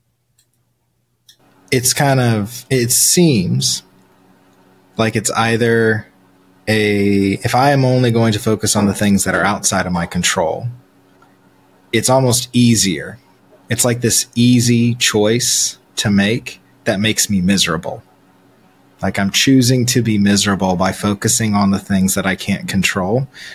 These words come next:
is a really good question that, uh, I've heard you ask a lot is, like, what do you, like, someone expresses a lot of emotion or they're frustrated or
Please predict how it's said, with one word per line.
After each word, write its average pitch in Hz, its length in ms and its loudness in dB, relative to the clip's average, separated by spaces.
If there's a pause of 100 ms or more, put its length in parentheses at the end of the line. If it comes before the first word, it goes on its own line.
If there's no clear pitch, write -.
is 110 120 0
a 117 80 4
really 123 200 4
good 117 200 0
question 104 640 -2 (1200)
that, 98 600 -2 (640)
uh, 95 220 0
I've 101 160 -2
heard 98 240 -2
you 127 220 4
ask 98 280 -2
a 95 60 -4
lot 90 220 0
is, 98 100 0
like, 95 120 -4
what 107 340 -2
do 127 80 2
you, 113 340 2
like, 104 340 -6
someone 110 440 0
expresses - 880 -2 (160)
a 107 80 0
lot 107 180 2
of 101 80 -4
emotion 101 420 0
or 98 120 0
they're 92 80 -4
frustrated 107 480 -2
or 92 200 -4